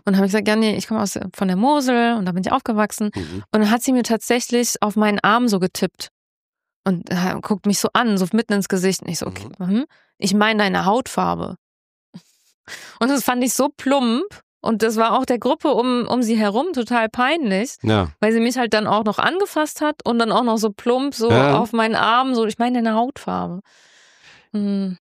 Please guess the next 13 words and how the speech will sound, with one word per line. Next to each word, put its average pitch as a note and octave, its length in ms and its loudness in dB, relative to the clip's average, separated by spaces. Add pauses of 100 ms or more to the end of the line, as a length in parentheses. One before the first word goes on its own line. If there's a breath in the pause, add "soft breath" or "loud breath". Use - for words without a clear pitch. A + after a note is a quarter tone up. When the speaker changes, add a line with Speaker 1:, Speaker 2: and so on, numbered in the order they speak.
Speaker 2:
Ich - 100 0
find's E3 200 2
immer C3+ 240 2
interessant, B2 560 -2 (540)
also A2 200 0
unter B2 220 2
anderem A#2+ 240 2
deswegen B2+ 400 2
höre A#2 80 4
ich A2 120 -2
diesen G2 200 0
Podcast - 460 0
gerne, F2 380 0